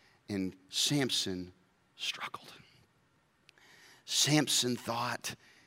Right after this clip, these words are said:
"I'm gonna keep my commitments here, but over here, this is free game." And it wasn't overnight. It wasn't just, like, one big decision he made. Nobody, none of, nobody has an affair on one decision,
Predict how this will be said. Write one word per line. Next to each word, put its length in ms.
"I'm 80
gonna 140
keep 160
my 100
commitments 480
here, 540
but 160
over 260
here, 340
this 220
is 280
free 400
game." 500
And 100
it 80
wasn't 300
overnight. 640
It 160
wasn't 460
just, 200
like, 160
one 520
big 920
decision 520
he 140
made. 380
Nobody, 580
none 240
of, 140
nobody 440
has 340
an 80
affair 340
on 180
one 160
decision, 540